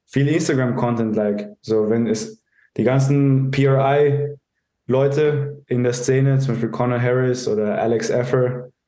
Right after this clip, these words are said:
die geben ja basically alle Gems raus. Also sie geben dir nicht die kompletten Progressions, die du wirklich brauchst, um, um eine wirkliche Veränderungen im Ribcage zu erzeugen. Zum Beispiel, man braucht wirklich eine komplette Progression von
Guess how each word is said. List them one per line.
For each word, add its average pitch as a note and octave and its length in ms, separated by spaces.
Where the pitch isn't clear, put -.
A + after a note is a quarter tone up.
die A2+ 500
geben D#3 300
ja D3 100
basically C#3 520
alle C3+ 280
Gems C3+ 460
raus. B2 300
Also A2 180
sie A2+ 200
geben C3+ 240
dir C3+ 60
nicht C3+ 220
die B2 60
kompletten C3+ 400
Progressions, C3+ 840
die A#2 80
du A2+ 200
wirklich C3 300
brauchst, C3 360
um, B2 280
um A2+ 840
eine A#2 300
wirkliche C3+ 260
Veränderungen C#3 1040
im A#2+ 180
Ribcage C#3+ 400
zu C#3+ 80
erzeugen. C3+ 380
Zum B2+ 140
Beispiel, A#2+ 320
man A#2 80
braucht C#3+ 200
wirklich D#3 220
eine C#3 120
komplette D3+ 360
Progression C#3+ 480
von B2+ 480